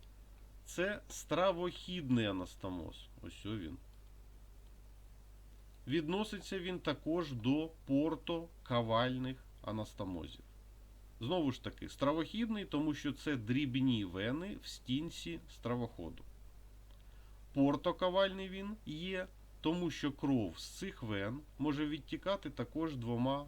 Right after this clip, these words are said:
напрямками. Перший напрямок: це кров потрапляє до ворітної вени. І другий напрямок,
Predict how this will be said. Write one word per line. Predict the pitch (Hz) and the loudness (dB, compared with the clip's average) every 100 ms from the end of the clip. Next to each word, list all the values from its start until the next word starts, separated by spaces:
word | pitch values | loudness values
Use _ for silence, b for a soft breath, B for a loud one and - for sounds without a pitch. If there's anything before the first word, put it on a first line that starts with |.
| 143 | -2
напрямками. | 101 92 82 - - 73 - - b b b b - - | 2 2 0 -8 -8 -12 -14 -16 b b b b -6 2
Перший | 175 147 139 123 | 4 4 4 4
напрямок: | 113 98 98 95 87 - | 4 2 0 -2 -2 -2
це | 135 | -2
кров | 131 143 120 | 0 2 2
потрапляє | - 107 - 113 117 113 101 92 87 | 0 -4 -2 -2 0 2 2 2 -2
до | 90 113 90 71 - | 0 0 0 -2 -10
ворітної | 85 104 101 85 78 92 113 127 | -4 0 0 -2 -4 -2 -2 -2
вени. | 143 156 165 175 - - - - - b b b b - | -2 -4 -4 -8 -14 -18 -18 -18 -18 b b b b -4
І | 180 | -2
другий | 160 196 226 202 196 | 2 2 2 2 2
напрямок, | 170 143 120 107 101 92 85 | 4 6 6 2 0 0 -4